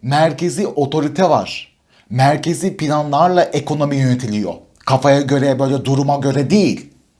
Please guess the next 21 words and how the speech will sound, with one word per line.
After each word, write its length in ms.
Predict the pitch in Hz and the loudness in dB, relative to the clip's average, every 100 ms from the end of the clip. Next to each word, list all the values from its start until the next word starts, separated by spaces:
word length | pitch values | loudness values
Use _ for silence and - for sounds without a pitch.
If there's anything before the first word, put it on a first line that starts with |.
| - | -4
Kuralcılık 720 | 135 131 135 120 165 226 - | 2 4 4 4 2 0 4
var, 300 | 160 98 - | 4 4 -2
keskin 400 | - 139 - 208 | -6 -6 -4 -4
sınırlar 540 | 202 196 156 156 196 214 | -4 -4 -4 -2 2 2
var, 360 | 190 123 104 - - _ | 4 2 2 -14 -20 _
kitabi 680 | - 131 165 156 160 196 208 | -16 -2 4 6 4 0 -2
cezalar 600 | 151 135 143 131 147 208 | -2 0 2 4 4 2
var, 360 | 202 139 - - _ _ | 4 0 0 -12 _ _
kitabi 540 | - 139 165 147 147 190 | -14 -2 2 2 2 2
yorumlar 500 | 151 135 123 143 175 | 2 2 0 0 4
var. 500 | 175 120 - - _ _ _ _ 151 | 4 2 0 -16 _ _ _ _ -6
Ve 80 | |
hiçbir 240 | 147 156 185 | -4 -2 -2
şeyin 180 | 196 185 | 0 2
sahibi 320 | 170 160 170 | 4 4 2
sen 300 | 170 151 143 | -2 -2 -2
değilsin. 520 | 160 190 - 147 - - _ | -2 -4 -4 -6 -8 -18 _
Senin 320 | - 123 151 | -8 -6 -4
bile 160 | 135 117 | -4 -2
sahibi 500 | - 110 117 139 110 | 0 0 0 -2 -2
devlet. 560 | 110 104 165 175 - | -4 2 2 2 -6